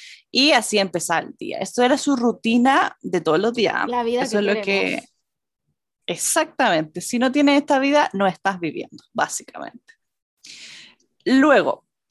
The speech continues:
Speaker 1: otra cosa que la caracteriza mucho, eh,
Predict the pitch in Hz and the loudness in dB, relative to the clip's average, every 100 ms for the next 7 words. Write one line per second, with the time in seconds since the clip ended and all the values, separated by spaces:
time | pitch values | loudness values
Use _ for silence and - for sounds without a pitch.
0 | - 254 247 294 247 254 285 254 214 240 | 0 0 4 2 4 2 2 0 2 2
1 | - - - 175 175 165 170 190 233 220 | 2 0 0 -2 -2 -2 -4 -2 0 0
2 | 226 226 - 262 - - 180 180 180 | 0 0 0 0 0 -2 0 0 -2